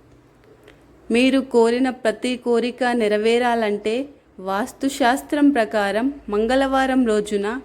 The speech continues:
మీ పూజ గదిలో ఉన్న హనుమంతుని పటం ముందు పదకొండు గులాబీ పువ్వులను ఉంచి పూజ చేయండి. ఇలా మూడు మంగళవారాలు తప్పకుండా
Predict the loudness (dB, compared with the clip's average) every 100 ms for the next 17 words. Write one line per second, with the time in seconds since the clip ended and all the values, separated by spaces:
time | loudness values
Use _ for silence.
0 | -6 -4 -2 -2 -2 0 2 2 2 2
1 | 2 0 0 0 0 -4 -8 -18 -20 -20
2 | -6 0 2 4 6 4 4 0 0 -2
3 | 2 4 4 4 0 -2 -4 -12 -20 -20
4 | _ -2 -2 0 2 4 2 0 0 2
5 | 2 0 -2 -4 -4 -2 -2 -2 -2 -4
6 | -2 -2 -4 0 0 2 0 2 0 2
7 | 0 -2 -2 -6 -16 _ _ -20 -20 _
8 | -4 0 2 2 2 0 0 0 2 0
9 | 2 2 0 0 0 0 0 -2 -4 -4
10 | -4 -4 -6 -2 -2